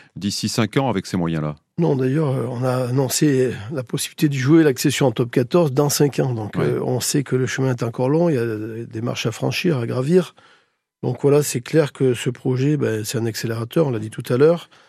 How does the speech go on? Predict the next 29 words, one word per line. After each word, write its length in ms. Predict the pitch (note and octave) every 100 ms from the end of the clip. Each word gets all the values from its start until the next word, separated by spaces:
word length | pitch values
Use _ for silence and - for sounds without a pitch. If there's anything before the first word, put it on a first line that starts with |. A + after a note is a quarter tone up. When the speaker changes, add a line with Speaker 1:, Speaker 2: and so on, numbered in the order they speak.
| _ _ _
Speaker 2:
Euh, 160 | - A#2
je 80 | A#2
voudrais 160 | B2+
revenir 260 | A#2+ C3 C#3+
aussi 240 | C#3 -
sur 120 | - C3
l'accompagnement 560 | B2+ C#3 B2+ C3 C3
des 80 | A#2+
collectivités, 720 | A#2+ C#3 B2 - B2+ A#2 F#3 F#3
hein, 80 |
parce 160 | D3+ B2+
que 100 | -
c'est 160 | A#2 B2
vraiment 280 | D#3 D3 C#3+
un 40 |
projet 280 | A#2+ C3 B2
tripartite. 640 | - C3+ B2+ B2+ F#3+ G3 - - - _
On 120 | -
n'a 100 | C3
pas 120 | A#2+ C3
à 20 |
être 80 | A#2+
Pierrick 220 | C#3+ B2
Brunier, 360 | C3 B2 D#3 F#3+
le 120 | C#3
club 240 | - C#3
va 240 | B2+ B2 A#2
participer 840 | A#2 - C3 C#3+ B2+ D3 C#3+ A#2+
et 60 | A2+